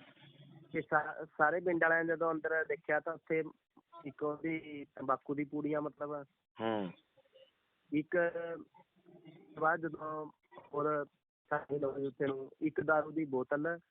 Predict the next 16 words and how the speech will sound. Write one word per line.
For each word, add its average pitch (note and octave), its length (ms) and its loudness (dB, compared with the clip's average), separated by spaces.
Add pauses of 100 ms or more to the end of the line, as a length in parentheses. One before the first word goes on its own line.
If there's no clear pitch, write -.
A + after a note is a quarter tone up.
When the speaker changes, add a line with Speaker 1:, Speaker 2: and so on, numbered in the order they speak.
(460)
Speaker 1:
ਤੇ - 280 0
Speaker 2:
ਹੂੰ। B2+ 240 6
Speaker 1:
ਸੋਡਾ E3 320 2
ਦੇ E3+ 160 -2
ਪਾਣੀ C#3 160 -2
ਦੀ C#3 120 -2
ਬੋਤਲ C3 300 -4
ਮਿਲੀ। G2 280 -8 (1300)
Speaker 2:
ਦਾਰੂ D3+ 340 12
ਦੀ E3+ 140 10
ਬੋਤਲ, E3 360 12
ਸੋਡੇ E3 420 12
ਦੀ F#3 120 10
ਬੋਤਲ, E3 480 10 (300)
ਤੰਬਾਕੂ। C#3 480 10 (1120)
Speaker 1:
ਬਸ F#3 120 6